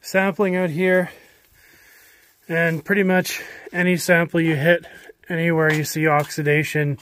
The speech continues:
is semi-massive to massive sulfides.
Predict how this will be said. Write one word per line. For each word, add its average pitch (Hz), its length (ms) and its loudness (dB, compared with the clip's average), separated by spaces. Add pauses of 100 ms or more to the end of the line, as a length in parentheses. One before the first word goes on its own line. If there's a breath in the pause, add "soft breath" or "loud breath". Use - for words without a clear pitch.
(640 loud breath)
is 143 580 -2 (2250 loud breath)
semi-massive 165 920 0
to - 120 -8
massive 151 420 -4
sulfides. 143 800 -6